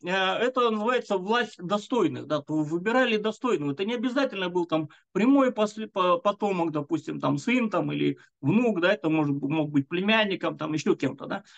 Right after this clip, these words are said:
То есть выбирали лучшего, самого достойного. И это, э, такой, э, такая демократия, она, м, была очень развита, и она имела свои, как говорится, там, э, нюансы, свои, <clears throat>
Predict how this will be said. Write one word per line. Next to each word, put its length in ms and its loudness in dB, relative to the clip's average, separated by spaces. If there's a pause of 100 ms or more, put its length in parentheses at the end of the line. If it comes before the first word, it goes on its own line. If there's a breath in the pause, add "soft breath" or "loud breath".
(240 soft breath)
То 80 6
есть 120 4
выбирали 460 8
лучшего, 600 6
самого 380 4
достойного. 640 2 (640)
И 80 6
это, 460 4 (100)
э, 400 4
такой, 400 2
э, 220 0
такая 380 0
демократия, 840 0 (120)
она, 380 -2
м, 420 -4
была 340 2
очень 420 -2
развита, 680 0
и 320 2
она 280 -2
имела 300 -2
свои, 360 0
как 160 -4
говорится, 280 -2
там, 260 -4 (320 soft breath)
э, 60 -10 (840)
нюансы, 500 2
свои, 480 2
<clears throat> 480 -2